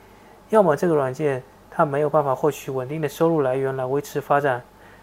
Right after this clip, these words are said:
有可能过一段时间就停止更新了或者不再维护了，要么你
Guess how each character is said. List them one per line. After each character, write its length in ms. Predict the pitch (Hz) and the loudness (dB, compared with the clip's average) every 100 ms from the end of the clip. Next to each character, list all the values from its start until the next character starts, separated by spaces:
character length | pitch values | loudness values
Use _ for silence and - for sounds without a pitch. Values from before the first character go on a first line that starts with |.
| - - - - - - | -20 -20 -20 -20 -20 -8
有 140 | 147 143 | 0 0
可 140 | 156 | 0
能 200 | 135 131 | -2 -4
过 220 | - 165 | 0 2
一 60 | 147 | 4
段 160 | 147 135 | 2 -2
时 140 | 135 | -4
间 160 | 143 143 | -4 -2
就 160 | 151 | -4
停 260 | 139 - 147 | -6 -10 -8
止 140 | 143 | -6
更 180 | 135 147 | -4 -6
新 160 | - 156 | -6 -8
了 80 | |
或 140 | 143 139 | -4 -4
者 80 | 131 | -2
不 120 | 139 | 2
再 140 | 151 | 2
维 160 | 139 127 | 2 -2
护 200 | 131 160 | -2 -2
了， 120 | 127 - - - - - - | -2 -6 -20 -20 -20 -20 -10
要 140 | 185 180 | 0 2
么 240 | 147 127 - - - | 2 0 -4 -20 -12
你 260 | 147 135 | -8 -8